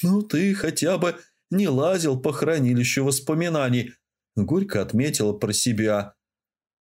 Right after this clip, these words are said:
За ужином к нам присоединились Тен и Нуна.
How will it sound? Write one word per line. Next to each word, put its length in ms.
За 260
ужином 420
к 100
нам 220
присоединились 920
Тен 260
и 200
Нуна. 500